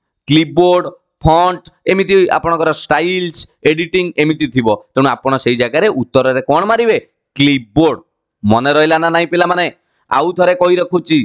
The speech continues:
ଯେ ଫର୍ମାଟ ପେଣ୍ଟର କ'ଣ ଏଠି ଯଦି ପଚାରିବ, ପିଲାମାନେ ଫର୍ମାଟ ପେଣ୍ଟର ଅର୍ଥ ହେଲା ଆପଣଙ୍କୁ ମୁଁ ଗୋଟେ ପ୍ୟାସେଜ ଲେଖିବାକୁ ଦେଇଛି ବା ଆପଣ ଲେଖୁଛନ୍ତି, ଏଇଠି ଗୋଟେ ଆପଣ ଲେଖିକି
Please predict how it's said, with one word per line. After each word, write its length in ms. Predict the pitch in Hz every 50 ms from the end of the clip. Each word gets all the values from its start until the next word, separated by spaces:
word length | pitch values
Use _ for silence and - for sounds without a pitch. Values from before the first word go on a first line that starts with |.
| - _
ଯେ 80 | 156 160 160 - _
ଫର୍ମାଟ 360 | 143 147 156 165 175 185 160 - -
ପେଣ୍ଟର 320 | 180 180 170 - 185 180 175 180
କ'ଣ 140 | 180 175 175 180 175
ଏଠି 120 | 165 180 175
ଯଦି 180 | 175 175 180
ପଚାରିବ, 420 | - 175 170 - 180 175 180 170 175 180 185 180 - _ _ _ _ -
ପିଲାମାନେ 320 | 156 160 156 160 160 151 - - _
ଫର୍ମାଟ 360 | 131 131 143 151 165 190 180 - _
ପେଣ୍ଟର 340 | 170 165 147 - 165 160 156 147 131
ଅର୍ଥ 180 | 117 - _ - 135 127
ହେଲା 240 | 117 107 110 113 123 143 - - - _ _ _ _
ଆପଣଙ୍କୁ 580 | - 123 - _ 165 170 170 175 175 - - 208 202 190
ମୁଁ 100 | 160 160 160 151
ଗୋଟେ 240 | 151 - 160 160 143 117 - - _ _ _ _ -
ପ୍ୟାସେଜ 380 | 143 135 131 - - 175 185 160 151 147
ଲେଖିବାକୁ 400 | 139 127 - 156 143 147 135 147 143
ଦେଇଛି 320 | 123 120 131 131 - 190 190
ବା 60 | 202 185 156
ଆପଣ 160 | - - 156 156 156 143
ଲେଖୁଛନ୍ତି, 520 | 127 - 139 131 113 123 113 - - 98 - _ _ _ _ _
ଏଇଠି 300 | - 143 160 170 165 190 185 160
ଗୋଟେ 200 | 156 143 - 170
ଆପଣ 280 | 165 151 - 156 175 175 165 147 - - _ _ _
ଲେଖିକି 360 | 190 208 - - 220 190 190